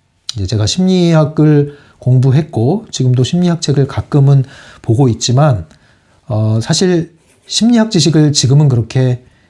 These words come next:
크게 추구하고 있진 않아요. 예, 이제 그 공부의 연장으로,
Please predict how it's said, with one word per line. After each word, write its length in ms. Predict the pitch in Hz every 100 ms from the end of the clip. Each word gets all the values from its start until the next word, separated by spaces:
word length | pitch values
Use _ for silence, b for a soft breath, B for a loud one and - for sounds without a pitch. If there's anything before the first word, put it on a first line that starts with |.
| b
크게 280 | - - 170
추구하고 440 | - 180 170 156
있진 220 | 123 - 120
않아요. 360 | 90 85 85 - -
예, 140 | 90
이제 320 | 90 101 98
그 260 | 95 113 110 B B
공부의 480 | - 139 139 147 127
연장으로, 840 | 110 127 147 143 113 98 117 98